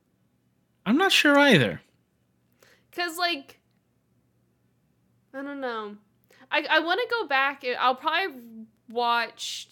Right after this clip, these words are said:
Speaker 2: Kinda Funny in review. 'Cause they did Lord of the Rings, didn't they?
Speaker 1: Yeah.
Speaker 2: Yeah. I'll go back and watch that. Now I know things. Um,
Speaker 1: Hell yeah.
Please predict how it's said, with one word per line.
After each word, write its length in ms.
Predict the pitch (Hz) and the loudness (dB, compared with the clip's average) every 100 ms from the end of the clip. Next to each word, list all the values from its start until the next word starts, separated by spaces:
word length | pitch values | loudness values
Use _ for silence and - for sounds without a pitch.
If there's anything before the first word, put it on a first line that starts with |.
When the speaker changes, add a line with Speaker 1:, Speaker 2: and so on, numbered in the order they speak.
| - | -10
Speaker 2:
Kinda 320 | 262 240 233 | -6 -4 -6
Funny 380 | 233 214 220 208 | -10 -12 -10 -12
in 80 | |
review. 220 | 208 202 190 | -12 -14 -14
'Cause 120 | 277 | -8
they 100 | 381 | -4
did 160 | 587 403 | -2 -4
Lord 140 | 240 | -4
of 40 | 208 | -8
the 80 | |
Rings, 240 | 190 180 208 | -12 -14 -16
didn't 220 | 247 277 | -16 -14
they? 260 | 339 381 381 _ _ _ _ | -12 -12 -14 _ _ _ _
Speaker 1:
Yeah. 220 | - 117 - _ _ _ _ _ _ | 0 0 0 _ _ _ _ _ _
Speaker 2:
Yeah. 260 | - 196 - - _ | -20 -16 -16 -18 _
I'll 120 | 254 | -8
go 140 | 285 330 | -8 -8
back 220 | 311 311 | -8 -8
and 80 | 302 | -8
watch 220 | 254 254 | -8 -8
that. 360 | 196 196 202 _ _ _ - | -8 -8 -10 _ _ _ -16
Now 80 | 220 | -14
I 80 | 214 | -12
know 200 | 214 220 | -12 -16
things. 600 | - 214 226 220 - - _ _ _ _ - | -18 -20 -20 -20 -20 -20 _ _ _ _ -16
Um, 260 | 233 220 | -12 -8
Speaker 1:
Hell 120 | 208 85 | -6 -6
yeah. 180 | - | -8